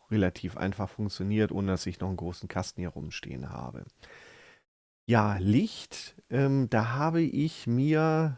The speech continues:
ich weiß gar nicht mehr, wo ich die gekauft habe, die waren relativ günstig.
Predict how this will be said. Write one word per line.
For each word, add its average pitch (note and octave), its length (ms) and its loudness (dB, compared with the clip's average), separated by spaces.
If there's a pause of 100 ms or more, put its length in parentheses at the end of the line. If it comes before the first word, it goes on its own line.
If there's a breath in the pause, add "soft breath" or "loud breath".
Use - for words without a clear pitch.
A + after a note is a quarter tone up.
ich A2 160 -6
weiß A2+ 160 0
gar A#2+ 100 2
nicht A#2+ 100 4
mehr, A2 180 2
wo A2+ 120 2
ich - 240 -2
die C3+ 180 -10
gekauft - 1080 -2
habe, C#3 360 4
die A#2 160 0
waren C3 260 2
relativ B2+ 580 0 (100)
günstig. - 680 -2